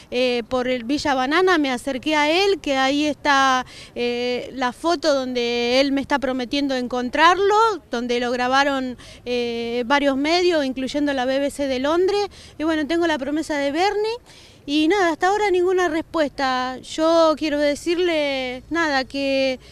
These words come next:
Eh, hablarlo directamente a Bernie, si me está viendo, si me está escuchando, realmente, señor Sergio Berni, señor secretario de Seguridad de la Nación,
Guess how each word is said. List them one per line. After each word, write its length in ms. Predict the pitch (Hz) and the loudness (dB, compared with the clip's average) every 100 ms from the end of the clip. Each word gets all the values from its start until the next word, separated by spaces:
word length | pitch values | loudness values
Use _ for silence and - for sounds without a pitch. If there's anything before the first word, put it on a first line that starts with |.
| - - - - | -20 -20 -20 -16
Eh, 220 | - 277 262 | -2 0 2
hablarlo 420 | 311 349 415 392 | 0 2 0 0
directamente 640 | 349 349 359 330 359 320 | 0 0 0 0 0 0
a 120 | 302 294 | -2 2
Bernie, 400 | 339 370 349 320 | 2 4 2 2
si 160 | 285 | -2
me 100 | 277 | -4
está 220 | 277 311 | -2 -2
viendo, 400 | 302 339 381 349 | 2 2 2 0
si 120 | 302 269 | -2 -6
me 120 | 269 | -4
está 160 | 311 | -2
escuchando, 800 | 302 - 285 330 339 330 285 254 - - - | -2 -2 -2 2 4 4 2 0 -6 -20 -12
realmente, 1300 | 277 294 311 330 349 285 302 285 277 262 247 254 247 | 0 2 4 4 2 2 2 2 2 2 0 -4 -8
señor 420 | - 294 294 320 | -8 -4 0 0
Sergio 360 | 294 285 294 277 | 0 -4 -2 -2
Berni, 920 | 311 330 330 285 269 254 254 240 - | 0 0 0 -2 -2 -4 -6 -8 -12
señor 380 | - 277 277 294 | -10 -6 -2 -2
secretario 880 | 277 254 262 294 285 285 254 233 226 | -4 -2 0 0 2 2 0 -2 -6
de 160 | 254 247 | -8 -6
Seguridad 440 | 269 247 262 285 | -6 -4 0 0
de 60 | 269 | 0
la 140 | 247 | -2
Nación, 480 | 262 - 330 262 | -4 -2 0 0